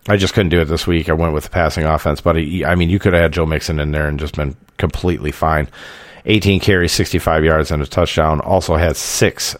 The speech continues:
receptions for seventy yards and a touchdown on six targets. Um, really, really fucking got the job done, uh, this week. <sighs>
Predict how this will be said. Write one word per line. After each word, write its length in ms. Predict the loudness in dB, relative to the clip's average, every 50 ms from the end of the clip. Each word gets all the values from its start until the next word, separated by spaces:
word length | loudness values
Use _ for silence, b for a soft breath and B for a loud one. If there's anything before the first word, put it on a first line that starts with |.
| _ -6
receptions 560 | -6 -6 -2 0 0 0 2 0 -2 -2 -4
for 140 | -2 -4 -4
seventy 280 | 0 2 0 2 2 2
yards 260 | 2 2 0 0 -2
and 100 | -4 -4
a 20 | -2
touchdown 480 | -2 -4 -4 -2 0 0 0 0 -2 -4
on 260 | -4 -2 -2 -2 -2 -4
six 380 | -8 -4 -2 -2 -2 -4 -8
targets. 540 | -6 -2 0 0 2 2 2 0 0 -4 -18 B B B B B B B B B B B B
Um, 400 | -6 -4 -4 -4 -4 -6 -8 -10 -14
really, 640 | -14 -12 -10 -6 -4 -2 0 0 0 -2 -4 -6 -10 b b b b b b b b b -12
really 540 | -8 -6 -2 2 4 4 4 4 4 0 -2
fucking 320 | -2 -2 -4 -4 -4 -8
got 180 | -8 -8 -8 -8
the 100 | -10 -14
job 360 | -12 -8 -6 -6 -6 -6 -4
done, 280 | -4 -4 -4 -4 -6 -10 _ _ _ _ _ -10
uh, 300 | -6 -4 -2 -2 -2 -2
this 320 | -4 -4 -4 -4 -4 -4
week. 340 | -4 -4 -4 -4 -6 -10 -20 _ _ -20 -20 B B B B B B B B B B B B B B B B B _ _ _ _ _ _ _ _ _ _ _ _ _ _ _ _ _ B B
<sighs> 80 | -2